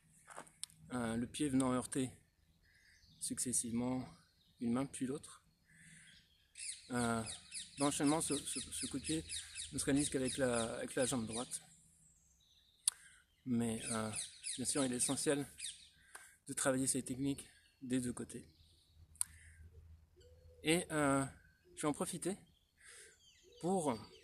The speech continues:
dire que même si ces coups de pied se travaillent en amplitude, ce qui permet de forger le corps,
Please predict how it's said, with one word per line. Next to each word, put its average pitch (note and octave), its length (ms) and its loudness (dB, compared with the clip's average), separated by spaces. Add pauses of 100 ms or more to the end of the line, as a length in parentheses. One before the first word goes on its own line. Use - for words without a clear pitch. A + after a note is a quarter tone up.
(460)
dire F#3+ 340 0
que B2+ 200 0 (440)
même G3 100 4
si A3 120 4
ces - 120 4
coups F3+ 140 -2
de - 40 -20
pied F3 120 0
se - 60 2
travaillent D3 500 2 (1000)
en C3+ 140 4
amplitude, D3+ 640 0 (1200)
ce - 60 -16
qui C#3+ 100 0
permet D3 240 6
de B2+ 100 2
forger C#3 500 2
le B2 80 -2
corps, F#3 380 0